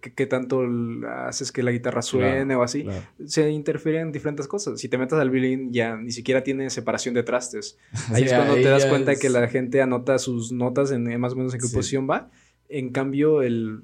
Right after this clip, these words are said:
Speaker 1: el teclado, el piano es otra cosa, pero el teclado te da esa libertad de alguna
Speaker 2: Claro.
Speaker 1: forma de poder dar notas o así. Incluso si tú quieres aprender a cantar, te da esa comodidad, esa facilidad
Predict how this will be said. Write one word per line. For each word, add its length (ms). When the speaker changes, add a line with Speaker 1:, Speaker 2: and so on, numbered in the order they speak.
Speaker 1:
el 160
teclado, 520
el 160
piano 420
es 100
otra 200
cosa, 340
pero 220
el 80
teclado 380
te 100
da 80
esa 320
libertad 420
de 60
alguna 180
Speaker 2:
Claro. 80
Speaker 1:
forma 260
de 120
poder 560
dar 260
notas 400
o 60
así. 240
Incluso 760
si 220
tú 220
quieres 180
aprender 320
a 80
cantar, 380
te 80
da 80
esa 340
comodidad, 500
esa 140
facilidad 520